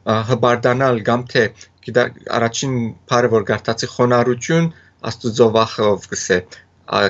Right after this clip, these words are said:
քաղցնիքն է, ա, ա, հաջողության,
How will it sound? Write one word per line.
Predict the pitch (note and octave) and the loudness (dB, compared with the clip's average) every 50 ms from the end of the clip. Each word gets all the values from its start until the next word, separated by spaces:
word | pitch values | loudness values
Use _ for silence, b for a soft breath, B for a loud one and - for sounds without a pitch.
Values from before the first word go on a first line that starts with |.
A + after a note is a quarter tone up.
| G2 - | 0 -2
քաղցնիքն | - G#2+ - - B2 A2+ - - - G#2 | -2 -4 -2 -4 -6 -6 -4 -2 -2 0
է, | F#2+ | 0
ա, | F#2 F#2+ _ - _ _ _ _ _ _ _ _ _ _ _ _ _ _ _ _ _ - - A2 G2 | -2 -4 _ -20 _ _ _ _ _ _ _ _ _ _ _ _ _ _ _ _ _ -8 -4 -2 -2
ա, | F2+ F#2 G2 F#2+ - - - - - - - - G#2+ G#2+ | -2 -2 -6 -10 -14 -8 -6 -4 -4 -4 -6 -6 -6 -6
հաջողության, | - - - A2 G#2+ G#2 - - A#2 G#2+ G2 F#2+ | -2 0 0 0 0 0 0 0 0 0 0 -2